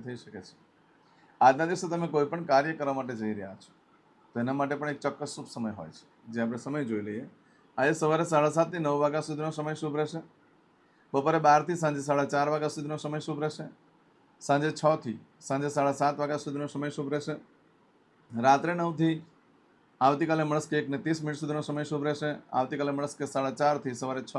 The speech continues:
વાગ્યા સુધીનો સમય શુભ રહેશે. આ સમયગાળા દરમિયાન તમે કોઈ પણ કાર્ય કરો છો તે કાર્યમાં તમને દિવ્ય સફળતા પ્રાપ્ત થઈ શકે છે. પરંતુ મિત્રો, આજના દિવસે તમારી કોઈ પણ વસ્તુ ચોરાઈ ગઈ કે ખોવાઈ ગઈ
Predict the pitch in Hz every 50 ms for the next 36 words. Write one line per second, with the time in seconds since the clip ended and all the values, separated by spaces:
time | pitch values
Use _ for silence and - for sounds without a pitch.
0 | 135 127 123 123 120 120 123 117 117 117 117 117 113 113 143 - - - - -
1 | 117 110 104 104 107 107 - 117 113 113 - - _ _ _ _ _ _ _ -
2 | 143 170 156 180 165 170 165 156 151 147 147 139 147 139 147 160 180 185 156 160
3 | 143 139 120 143 143 143 143 139 131 113 131 131 135 131 123 110 123 117 120 117
4 | - 131 113 120 117 123 120 123 127 135 135 131 117 127 123 120 117 110 117 110
5 | 123 123 - 113 107 113 110 107 113 110 110 110 101 92 - 110 - - 110 107
6 | - 120 113 139 139 - - - - _ _ _ _ _ _ _ - 127 135 135
7 | 131 135 135 131 113 135 135 131 123 120 120 135 131 127 127 127 - 135 135 -
8 | _ _ _ _ _ _ _ _ _ _ _ _ _ _ _ _ _ _ _ _
9 | _ _ _ _ _ _ _ _ _ _ _ _ _ _ _ _ 127 127 131 131
10 | 131 127 131 127 120 117 135 123 117 123 117 - - 120 117 131 127 131 127 127
11 | 120 123 117 113 117 - - _ _ _ - 123 113 - 123 120 127 131 123 110
12 | 104 98